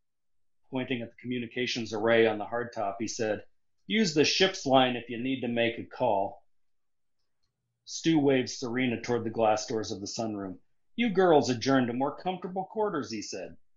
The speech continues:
Velda stayed rooted to her spot on the aft decking as I disentangled myself from Serena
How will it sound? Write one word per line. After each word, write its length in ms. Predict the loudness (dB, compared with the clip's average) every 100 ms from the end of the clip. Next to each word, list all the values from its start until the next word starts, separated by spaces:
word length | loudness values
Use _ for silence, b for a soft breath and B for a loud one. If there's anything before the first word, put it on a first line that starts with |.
| _ _ _ _ _ _ _ _
Velda 280 | 2 2 0
stayed 360 | 0 0 2
rooted 260 | 0 -2 2
to 60 | 4
her 100 | 2
spot 460 | 0 -6 -4 -2
on 140 | 0 0
the 140 | 0
aft 260 | 0 -2 -4
decking 360 | -6 -6 -8
as 140 | -6 -4
I 120 | -4
disentangled 720 | -4 -6 -8 -4 -4 -4 -8
myself 480 | -10 -10 -8 -10 -8
from 120 | -10
Serena 540 | -10 -8 -8 -8 -10